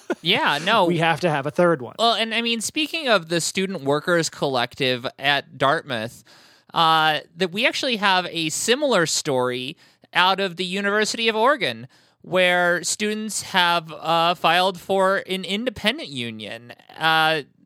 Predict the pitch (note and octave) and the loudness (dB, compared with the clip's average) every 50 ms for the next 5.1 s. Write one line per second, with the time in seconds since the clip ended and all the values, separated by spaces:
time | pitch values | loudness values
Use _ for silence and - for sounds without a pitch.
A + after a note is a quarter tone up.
0 | _ _ _ _ - D#3+ F#3+ G3 A3 A3 - C4 A3+ - G3 G3 G#3+ A#3+ A#3+ G#3 | _ _ _ _ -4 0 0 0 0 0 -2 -4 -4 -2 -2 -2 -2 -2 -2 0
1 | F3+ F3 F3 F3+ F3 F3 F#3 F3 - - F3+ F3 E3 E3 F3 F3 F3 E3 D#3 D#3 | 2 2 2 2 0 0 -2 -2 -2 0 0 2 2 2 2 2 0 0 -2 -4
2 | D3+ D#3 D#3 C3 B2+ B2 B2+ B2+ - - C#3 B2+ B2+ B2 C3+ C3 C3+ C3 B2+ C3 | -4 -2 -2 0 0 0 0 0 -2 -6 -6 -6 -6 -8 -8 -6 -6 -6 -6 -4
3 | - - C3 C3 - C3+ - C#3 C3 C3 C3 B2+ B2+ B2+ B2+ B2+ B2+ - C#3+ - | -4 -2 -2 -2 -4 -8 -8 -8 -6 -6 -6 -6 -6 -6 -6 -6 -6 -8 -8 -6
4 | - C3 B2+ A#2+ C3+ - C#3+ C3 C3+ - C#3+ C#3 C3+ C3 C3+ C3+ C3+ C3 C3 C3+ | -4 -2 -2 -2 -4 -4 -2 -2 -2 -2 -4 -6 -6 -6 -6 -6 -6 -6 -6 -8
5 | - | -12